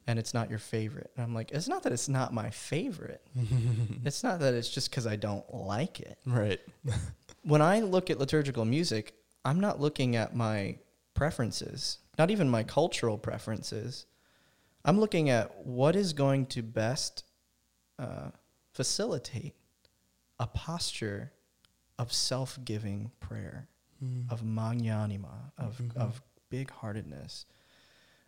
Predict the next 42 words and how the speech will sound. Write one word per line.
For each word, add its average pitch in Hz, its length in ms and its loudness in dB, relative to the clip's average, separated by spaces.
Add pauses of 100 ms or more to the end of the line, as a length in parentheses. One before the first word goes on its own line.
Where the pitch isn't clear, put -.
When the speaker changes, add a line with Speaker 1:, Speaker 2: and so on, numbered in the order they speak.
Speaker 1:
Because 156 440 6
I 147 160 8
think 208 360 0
if 123 260 2
that's 143 380 6
the 127 160 4
goal, 117 680 6 (180)
I 127 80 4
think 151 240 0
we're 143 80 2
becoming 120 680 0
humble 123 460 2
and 107 140 -2
poor 113 420 2
in 107 180 -4
a 98 80 -6
really, 107 420 -4
really 104 280 -4
healthy 107 380 -4
way 95 380 -6
that 110 80 0
allows 113 260 4
Speaker 2:
Yeah. 117 60 2
Speaker 1:
the 110 40 0
Spirit 104 320 -2
to 110 80 -4
work. 156 440 -2 (320)
Speaker 2:
Yeah. 123 220 -4 (340)
Speaker 1:
'Cause 156 100 8
I 175 80 12
think, 247 240 8
I 185 60 10
think 254 160 6
we 214 100 4
get 175 360 6
into, 151 680 4 (100)
um, 120 500 2 (800)
this, 135 320 2
this 123 280 -2
place 143 280 0
of 117 100 -4
confusion 117 840 0